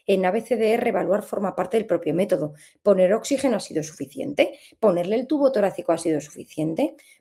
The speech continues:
Por tanto, como mensaje final nos tenemos que quedar con algo muy, muy claro, ¿vale? El paciente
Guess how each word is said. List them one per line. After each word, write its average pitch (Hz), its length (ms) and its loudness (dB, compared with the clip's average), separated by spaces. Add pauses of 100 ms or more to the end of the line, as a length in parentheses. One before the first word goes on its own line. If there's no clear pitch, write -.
Por 226 140 0
tanto, 247 380 0
como 175 220 0
mensaje 175 480 -8
final 190 380 -2
nos 160 140 -6
tenemos 196 260 -6
que - 80 -20
quedar 240 280 -4
con 170 240 -8
algo - 220 -12 (880)
muy, 277 480 4
muy 208 280 2
claro, 143 280 -2
¿vale? 220 400 2 (140)
El 202 180 2
paciente 196 640 0